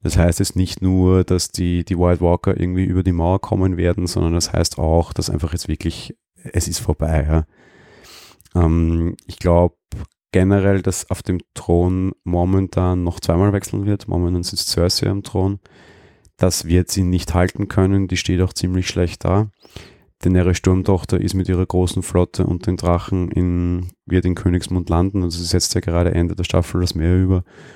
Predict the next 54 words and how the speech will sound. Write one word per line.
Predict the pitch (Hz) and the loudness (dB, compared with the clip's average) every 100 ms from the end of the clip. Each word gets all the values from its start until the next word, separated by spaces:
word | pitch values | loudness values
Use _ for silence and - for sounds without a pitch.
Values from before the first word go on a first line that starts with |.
| - - _ _ | -20 -20 _ _
Und | - 90 90 87 82 | 0 2 4 0 -4
sie | - 98 | -4 2
ist | 101 | 2
auch | 104 | 2
die | - | 2
erste | 98 - | 0 0
legitime | 98 95 95 95 | -2 -2 0 0
Thronfolgerin. | 95 90 90 - 92 92 92 90 | 0 0 0 0 0 0 0 -2
Ich | 85 | -4
bin | 95 90 | -4 0
mir | 92 | 0
sehr, | 87 90 | 2 2
sehr, | 90 87 | 2 0
sehr | 90 | 0
sicher, | 87 90 - - 90 | 0 -4 -4 -2 -2
dass | 87 87 85 - - | 0 -2 -2 -2 -4
sie | 87 82 | -2 -2
am | 87 | -2
Ende | 87 87 87 | 0 -2 -2
dieser | 82 80 | -6 -6
Staffel | 85 85 - 85 | -4 -4 -4 -8
auf | - | -8
dem | 85 | -10
Thron | 80 80 | -4 -4
sitzen | 82 - - 82 | -4 -8 -6 -2
wird. | 82 82 - _ _ - - - - _ _ | -2 -2 -8 _ _ -20 -20 -20 -20 _ _
Ich | - | -6
glaube | - 92 | 0 2
aber | 90 | 4
nicht, | 87 90 - | 4 0 0
dass | 85 - | -2 0
sie | |
am | 87 | 0
Ende | 82 85 85 | 2 2 2
der | 85 | 2
nächsten | 85 - - | 0 0 -4
Staffel | - 82 - | -2 -2 0
noch | 85 82 | -2 -2
auf | 87 | -2
dem | 85 | -4
Thron | 78 90 | 0 0
sitzen | 90 - 95 90 | 0 -4 -4 0
wird. | 90 - | 0 -2
Am | - | -2
Ende | 82 85 85 | 0 2 2
der | 82 | 0
Staffel | - 82 - - | 0 0 0 -2
acht | 82 - | -2 -2
und | 85 | -6
ganz | - 85 80 | 0 0 0
am | 85 | 0
Ende | 80 80 | 0 0
der | 82 | -4
Serie. | 80 78 80 | -2 0 0